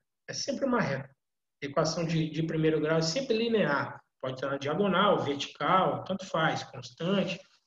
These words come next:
Mas ela sempre vai ser linear, uma linha reta, independente pra onde ela vai estar. E uma equação de segundo grau é sempre uma curva, uma parábola. Vocês não sabem o que é uma parábola? Lembra da antena parabólica,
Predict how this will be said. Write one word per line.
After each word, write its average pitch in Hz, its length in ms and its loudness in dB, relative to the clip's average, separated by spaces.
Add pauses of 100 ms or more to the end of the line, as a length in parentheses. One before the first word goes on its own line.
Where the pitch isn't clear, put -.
Mas 151 160 0
ela 180 160 6
sempre 240 260 -2
vai 208 160 4
ser 220 300 2
linear, 202 600 4
uma 175 180 4
linha 214 280 2
reta, 185 560 0 (320)
independente 180 600 2
pra 175 140 -2
onde 175 180 0
ela 180 120 2
vai 175 180 2
estar. 147 360 -2 (1800)
E 240 100 2
uma 208 140 4
equação 151 400 -2
de - 80 -8
segundo 139 320 -8
grau 147 420 -2 (260)
é 147 100 -2
sempre 165 800 -6
uma 175 480 2 (160)
curva, - 720 0
uma 220 300 0
parábola. 185 800 2 (420)
Vocês 147 300 -6
não 151 120 -4
sabem 147 260 -4
o - 20 -12
que - 80 -4
é - 20 0
uma 165 140 -2
parábola? 190 540 2
Lembra 202 280 4
da 208 120 4
antena 190 380 4
parabólica, 165 720 2